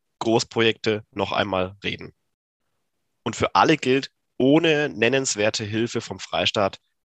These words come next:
wird es bei keinem Projekt gehen. Das haben wir der C S U klar gesagt, äh, auch bei Themen,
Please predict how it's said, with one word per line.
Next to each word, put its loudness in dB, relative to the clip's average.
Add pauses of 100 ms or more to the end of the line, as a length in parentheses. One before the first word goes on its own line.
wird -2
es -6
bei -4
keinem -2
Projekt -10
gehen. -8 (1000)
Das -2
haben 2
wir 4 (100)
der 0
C -2
S -4
U -2 (800)
klar 4
gesagt, 0
äh, 4
auch 6
bei 2
Themen, 0